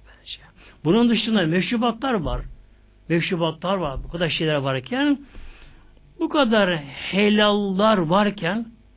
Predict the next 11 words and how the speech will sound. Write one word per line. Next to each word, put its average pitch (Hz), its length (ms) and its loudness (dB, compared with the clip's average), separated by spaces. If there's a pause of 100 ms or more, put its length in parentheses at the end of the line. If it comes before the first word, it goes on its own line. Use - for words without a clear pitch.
(180)
bu 370 60 -10
kadar 190 260 0
helallar 147 480 0
varken, 135 560 0 (500)
demek 185 340 0
ki 170 160 -4
bir 180 140 0
kişi 165 220 -4
kalkar 156 300 -4
Allah 151 320 -2
korusun, 190 600 -2